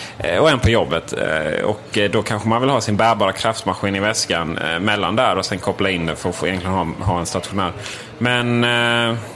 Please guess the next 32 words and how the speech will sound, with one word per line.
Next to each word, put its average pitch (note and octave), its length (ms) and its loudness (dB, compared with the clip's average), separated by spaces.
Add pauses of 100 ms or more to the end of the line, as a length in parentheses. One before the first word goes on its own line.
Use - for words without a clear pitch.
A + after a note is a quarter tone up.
(380)
det F#2 100 2
är G#2+ 40 4
ju A#2 140 2
som C#3 180 2
alltid B2+ 440 2
den B2 200 0
gyllene B2+ 340 2
kompromissen, A#2 680 0
och, A#2 280 -2
eh, A2 140 2
antagligen B2 420 0
är C3 40 0
det A#2 80 -2
så B2+ 160 2
att A2+ 160 0
tretton-tummaren G#2+ 640 0
köps, - 580 0 (120)
eh, - 180 -8
framförallt B2 680 0
för G#2 100 -2
att G2+ 60 0
vara F2 120 2
mobil, E2+ 440 0
i - 60 -2
andra F#2 260 0
hand E2 460 -2
för - 140 -6
att E2 60 -2
vara C#2+ 360 0
arbetsdatorer, D2+ 1700 -2
eh, - 60 -4 (2000)
alltså F2+ 400 0